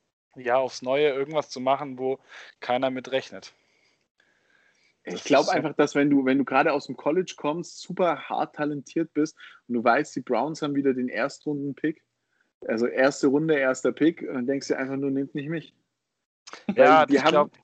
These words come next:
Speaker 2: was, was sie für Spieler haben, was sie für Talente
Speaker 1: Ja.
Speaker 2: haben, was für geile Sp-, geile Situationen die haben und am Schluss, äh, am Schluss, also auch letzte Saison, da war ja, da stand ja alles schon in Richtung Playoffs und dann in den letzten paar Spielen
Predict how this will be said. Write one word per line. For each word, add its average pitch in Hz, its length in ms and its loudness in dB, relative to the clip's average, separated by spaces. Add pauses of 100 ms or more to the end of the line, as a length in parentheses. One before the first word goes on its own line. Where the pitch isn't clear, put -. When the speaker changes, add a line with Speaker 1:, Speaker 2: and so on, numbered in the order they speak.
(100)
Speaker 2:
was, 165 260 2
was 175 240 0
sie 208 100 -2
für 214 140 -2
Spieler 214 460 0
haben, 156 200 2
was 160 160 -4
sie 190 120 -10
für 190 160 -8
Talente 180 540 -2
Speaker 1:
Ja. 175 100 -4
Speaker 2:
haben, 151 600 -6
was 165 240 -2
für 180 220 0 (240)
geile 202 400 0
Sp-, - 320 -12 (300)
geile 185 340 2
Situationen 180 580 -2
die 208 100 -2
haben 165 200 0
und 151 220 -8 (480)
am 156 160 -8
Schluss, - 520 -2 (480)
äh, 127 60 -12 (200)
am 147 160 2
Schluss, 185 260 2
also 156 200 4
auch 135 140 2
letzte 202 380 0
Saison, 143 320 -2
da 135 100 0
war 143 140 0
ja, 151 160 2
da 147 100 -2
stand 160 300 -6
ja 151 100 -4
alles 180 240 -4
schon 170 120 -10
in 160 100 -8
Richtung 156 320 -12
Playoffs 151 480 -4
und 131 80 -20
dann 139 120 -8
in 135 60 -18
den 135 100 -16
letzten 147 300 -10
paar 147 160 -8
Spielen 160 520 0